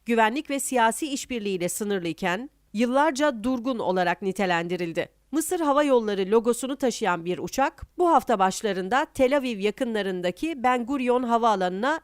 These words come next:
iniş yaptı. Mısır'dan İsrail'e doğrudan seferlerin başlaması, İsrail Sivil Havacılık Otoritesi ve İsrail'in Kahire Büyükelçiliği tarafından tarihi bir adım olarak nitelendirildi.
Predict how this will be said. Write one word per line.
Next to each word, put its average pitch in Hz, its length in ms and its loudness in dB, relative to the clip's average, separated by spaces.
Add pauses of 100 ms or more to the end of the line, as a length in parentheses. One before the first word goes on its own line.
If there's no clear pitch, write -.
iniş 226 300 -2
yaptı. 170 400 -2 (300)
Mısır'dan 214 520 0
İsrail'e 208 640 0
doğrudan 277 380 2
seferlerin 196 640 -2
başlaması, 175 680 -2 (180)
İsrail 226 420 0
Sivil 240 300 -4
Havacılık 226 480 -2
Otoritesi 220 640 -2
ve 202 320 -2
İsrail'in 226 600 0
Kahire 269 480 2
Büyükelçiliği 220 600 0
tarafından 196 720 -2 (160)
tarihi 240 500 4
bir 302 280 -2
adım 220 180 0
olarak 170 380 -2
nitelendirildi. 170 880 -2